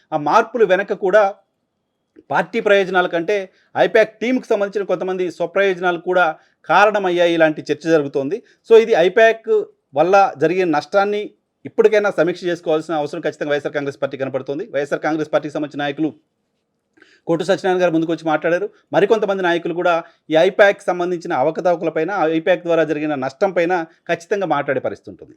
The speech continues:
ఈ స్థాయిలో నూట యాభై ఒక్క స్థానాలు గెలిచిన ఒక పార్టీ పదకొండు స్థానాలకు పడిపోతుంది అంటే,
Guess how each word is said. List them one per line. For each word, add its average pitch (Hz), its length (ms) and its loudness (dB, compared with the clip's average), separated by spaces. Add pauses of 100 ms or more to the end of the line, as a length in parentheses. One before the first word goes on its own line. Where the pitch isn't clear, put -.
ఈ 208 160 -6
స్థాయిలో 180 720 -2
నూట 165 200 -2 (580)
యాభై 160 320 2
ఒక్క - 160 -4
స్థానాలు 190 320 -2
గెలిచిన 170 280 -4
ఒక - 100 -6
పార్టీ 151 500 -4 (320)
పదకొండు 196 340 0
స్థానాలకు 185 400 -2
పడిపోతుంది 165 600 -2
అంటే, 139 380 -6